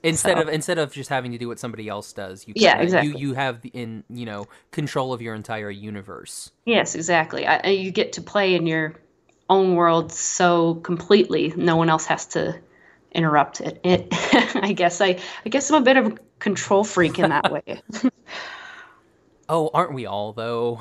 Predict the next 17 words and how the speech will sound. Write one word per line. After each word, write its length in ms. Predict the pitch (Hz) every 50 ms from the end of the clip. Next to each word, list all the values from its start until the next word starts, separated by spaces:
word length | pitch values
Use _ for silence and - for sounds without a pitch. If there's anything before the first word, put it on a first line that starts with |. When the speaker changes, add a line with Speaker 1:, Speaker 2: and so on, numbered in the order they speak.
| 123 -
Speaker 1:
I 140 | 139 135 135
mean, 540 | 135 139 135 135 135 131 131 135 135 131 - _ _ _ _ _ _ _ _ _ - - - - - - - - - - - - - - - - - 160
no, 240 | 190 226 240 240
no 180 | 233 202 208 226
one's 240 | 220 214 202 180 -
just 240 | - 185 165 - -
like, 220 | 160 151 131 -
"Yeah, 240 | - 113 110 113 104
do 140 | 104 110 101
whatever," 400 | - - - - - 73 76 76 -
you 120 | - - - -
know? 160 | - - - - - _ _ _ _ _ _
Speaker 2:
Yeah. 260 | - 180 180 - - - - _ - - - _ _ - - - - _ - -
Speaker 1:
Um, 380 | 135 139 143 143 143 143 - -
okay, 340 | 170 170 170 175 147 110 -
so 380 | - - - 170 160 151 - -
as, 440 | 147 139 160 196 220 208 175 -